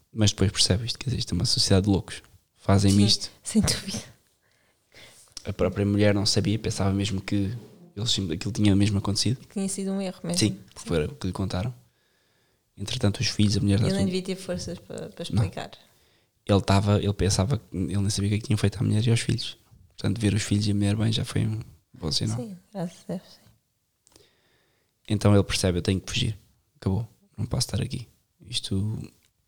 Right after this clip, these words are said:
Speaker 1: não vai acabar bem", porque ele continua a ser cristão
Speaker 2: Uhum.
Speaker 1: e não quer pôr ninguém em perigo. E então os pais dele arranjam uma forma de tirar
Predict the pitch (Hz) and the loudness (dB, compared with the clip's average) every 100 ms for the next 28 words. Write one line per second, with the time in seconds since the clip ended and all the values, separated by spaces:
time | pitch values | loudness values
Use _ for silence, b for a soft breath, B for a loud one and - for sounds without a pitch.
0 | - 107 101 98 104 101 110 151 - - | 0 4 6 4 4 4 4 2 -4 -20
1 | - - 98 82 - 98 101 101 113 98 | -6 0 0 -2 -4 0 2 2 2 0
2 | 113 - - 107 - 120 - 202 196 220 | -2 -12 -4 -2 0 -2 -4 -8 -8 -8
3 | b b b b b b _ - 101 101 | b b b b b b _ -2 2 2
4 | 98 110 107 98 101 101 - 101 127 - | 2 0 -2 0 0 0 0 -2 -4 -12
5 | _ _ - 104 101 104 101 104 110 _ | _ _ -6 -4 2 2 2 0 -8 _
6 | _ _ _ _ - - _ _ 104 - | _ _ _ _ -20 -20 _ _ -8 2
7 | - 101 98 101 101 101 101 101 98 101 | 4 4 4 0 0 0 0 0 -2 -2
8 | 101 101 101 104 98 98 107 - _ - | 0 0 -2 -2 0 -2 -4 -10 _ -18
9 | - 107 101 110 | -4 0 0 0